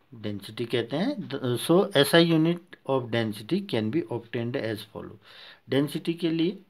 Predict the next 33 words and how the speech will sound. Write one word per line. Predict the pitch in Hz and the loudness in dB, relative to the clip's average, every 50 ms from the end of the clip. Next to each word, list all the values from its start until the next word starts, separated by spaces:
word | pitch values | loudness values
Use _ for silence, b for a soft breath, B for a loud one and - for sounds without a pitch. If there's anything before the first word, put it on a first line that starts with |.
| _ _ _ _ _ _ _ _ _ _ _ _ _ _ _ - | _ _ _ _ _ _ _ _ _ _ _ _ _ _ _ -14
अब | - 117 - | -14 -10 -6
फॉर्मूला | - 127 127 127 131 131 135 139 | -4 -4 -2 0 2 4 6 6
लगाएंगे | 139 135 135 127 131 127 139 160 185 220 | 6 6 6 4 2 0 0 -2 -2 -2
और | 202 143 123 120 | 0 0 0 0
उसी | 120 120 117 - | -2 -2 0 0
फॉर्मूले | 139 139 - 117 110 110 113 107 104 104 | -2 0 0 -2 0 0 0 0 0 0
से | 101 - 123 120 | -2 -2 -2 -4
इसकी | 110 110 - - - 214 - - | -4 -6 -8 -8 -10 -8 -4 -2
एस | 127 - - 117 | -2 -2 -2 -2
आई | 107 | -4
यूनिट | 101 101 98 98 104 135 147 - | -4 -4 -4 -6 -6 -8 -8 -8
निकल | - 110 98 - 87 87 | -10 -10 -10 -10 -12 -12
आएगी। | 85 76 82 87 - 92 - _ b b b b b b b b b b b b b | -12 -14 -16 -18 -20 -20 -20 _ b b b b b b b b b b b b b
Density | - 123 127 131 127 131 139 131 147 147 | -2 -2 0 0 -2 -4 -2 2 2 2
equal | 143 147 - 147 143 | 4 4 4 4 4
to | 143 | 6
होता | 143 135 135 147 | 4 2 4 4
है | 143 139 | 4 4
mass | 139 135 131 131 127 147 | 4 4 4 4 2 0
upon | 143 - 151 151 151 143 | -2 -2 0 -2 0 2
volume, | 135 143 143 147 156 165 165 | 2 2 4 4 2 0 -2
आपने | - 117 110 - 120 120 | -4 -4 -4 -4 -6 -8
पढ़ा | - - 127 131 131 135 | -4 -2 -2 0 0 0
है, | 139 147 170 | -2 -4 -8
तो | 180 - - 139 - - | -12 -10 -10 -8 -6 -4
एस | 127 127 - 143 | -4 -2 0 0
आई | 139 139 | 2 2
unit | 139 139 143 143 139 147 | 2 2 2 2 2 2
of | 143 139 143 139 131 | 2 2 2 0 2
mass | 123 123 135 135 - | 4 4 4 2 0
कर | - - 147 139 | -4 -4 -2 0
दोगे | 139 151 156 170 202 233 190 - - | 0 0 0 0 -2 -4 -4 -4 -8
upon | 117 - 127 127 123 | -10 -8 -8 -6 -6